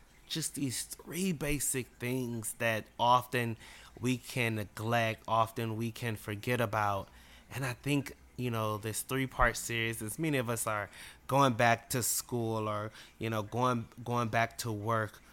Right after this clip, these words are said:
we can just remind ourselves of these three tools that can help us to just settle right on in.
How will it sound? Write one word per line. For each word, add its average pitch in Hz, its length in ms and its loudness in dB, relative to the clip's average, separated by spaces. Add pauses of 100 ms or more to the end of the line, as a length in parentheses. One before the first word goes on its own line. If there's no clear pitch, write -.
(160)
we 120 120 -4
can 127 200 0
just 120 220 -2
remind 113 500 -2
ourselves 107 440 0
of 110 140 -6
these 110 260 -4
three 185 400 -4
tools 135 500 -2
that 113 200 -6
can 113 140 -6
help 117 580 -4
us 110 420 -2 (1040)
to 147 140 -4
just 127 420 0
settle 120 540 2
right 107 300 0
on 98 220 -6
in. 98 280 -8